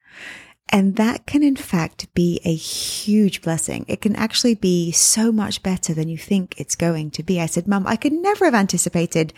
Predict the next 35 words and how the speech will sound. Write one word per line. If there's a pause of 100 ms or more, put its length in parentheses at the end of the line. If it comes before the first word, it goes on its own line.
(420)
my
life
ten
years
down
the
road
back
then,"
right?
I
was
just,
you
know, (240)
turning
thirty. (320)
Now
I'm,
you
know,
turning
forty
in
January. (380)
I
never
could
have
anticipated
it
turning
out
like
this.